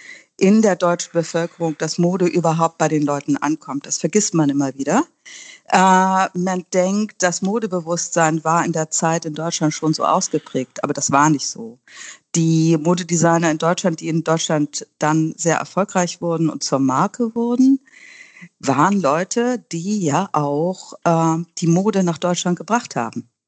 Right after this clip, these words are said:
und die Akzeptanz für diese Mode geschaffen haben. Und deswegen waren das eigentlich Leute, die sozusagen auch n-, eine Vorreiterposition hatten.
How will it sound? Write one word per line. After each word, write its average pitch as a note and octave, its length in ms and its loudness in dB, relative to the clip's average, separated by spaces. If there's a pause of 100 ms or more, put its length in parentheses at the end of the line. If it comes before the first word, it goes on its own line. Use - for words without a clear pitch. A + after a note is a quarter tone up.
(280)
und E3 280 2
die D#3+ 120 2
Akzeptanz G3 720 -2
für E3 120 -2
diese D3 200 -2
Mode B2+ 300 -4
geschaffen - 540 -6
haben. - 260 -10 (420)
Und D#3+ 180 2
deswegen G3 480 2
waren F3+ 220 4
das A3 200 -2
eigentlich F#3 640 -2
Leute, F3+ 680 -2
die E3+ 120 -6
sozusagen D#3+ 640 -2
auch - 280 -4
n-, D#3+ 200 0 (380)
eine E3+ 80 2
Vorreiterposition C#3 1300 -2
hatten. D3+ 460 -2